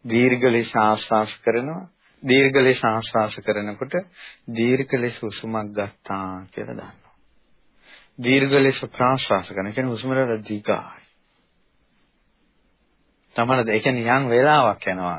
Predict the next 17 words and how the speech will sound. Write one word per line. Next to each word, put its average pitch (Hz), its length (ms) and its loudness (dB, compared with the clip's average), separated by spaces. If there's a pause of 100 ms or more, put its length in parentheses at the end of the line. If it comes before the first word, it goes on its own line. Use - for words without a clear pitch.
හුස්ම 110 340 -10
රැල්ලට. 87 580 -10 (1500)
ඒ 113 220 -4
හුස්ම 101 220 -4
රැල්ල 113 280 2
දිගයි 107 340 2
කෙටි 113 320 -4
කියන්නේ 127 280 -2
වේලාවක් 113 540 2
එක්කනේ. 135 400 -10 (720)
දිගයි. 104 760 -4 (1900)
කෙටි 135 380 0
ඉක්මනට 127 480 -2
හුස්ම 92 280 -6
ගන්න 87 300 -8
ඒවා 82 160 -12
තියෙනවා. - 380 -18